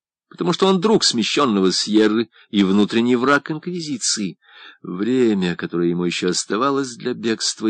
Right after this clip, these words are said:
истекало, а он не в силах был расстаться с Мадридом и Лусией. Мануэль клялся, что вступится за него, но на это аббат не рассчитывал. Существовало только одно средство обуздать великого инквизитора.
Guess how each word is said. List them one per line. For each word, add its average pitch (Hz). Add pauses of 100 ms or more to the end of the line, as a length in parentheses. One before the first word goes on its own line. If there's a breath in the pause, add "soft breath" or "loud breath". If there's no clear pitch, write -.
истекало, 107 (400 loud breath)
а 85
он 85
не 85
в 82
силах 147
был 135
расстаться 123
с -
Мадридом 92 (520)
и 87
Лусией. 80 (920)
Мануэль 147
клялся, 101
что 95
вступится -
за 165
него, 160 (560)
но -
на 87
это 117
аббат 80
не 82
рассчитывал. 95 (680)
Существовало 98
только 104
одно 110
средство 92
обуздать 92
великого 87
инквизитора. 85